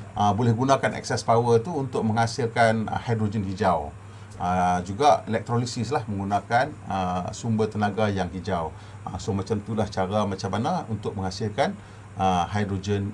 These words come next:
uh, hijau lah. Uh, uh, itu cerita dia macam mana.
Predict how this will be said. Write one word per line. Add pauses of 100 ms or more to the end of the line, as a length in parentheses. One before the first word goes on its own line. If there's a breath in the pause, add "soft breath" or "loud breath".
(120)
uh, (120)
hijau
lah. (200)
Uh, (680 loud breath)
uh,
itu
cerita
dia
macam
mana.